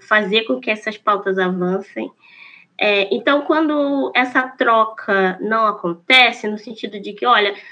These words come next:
veja aqui quais, qual é o meu projeto, veja aqui quais são minhas pautas,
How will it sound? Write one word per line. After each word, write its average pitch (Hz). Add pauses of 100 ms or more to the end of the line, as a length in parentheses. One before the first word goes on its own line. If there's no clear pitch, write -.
(200)
veja 269
aqui 311
quais, 277
qual 294
é 277
o 277
meu 269
projeto, 196 (400)
veja 247
aqui 302
quais 269
são 269
minhas 247
pautas, 185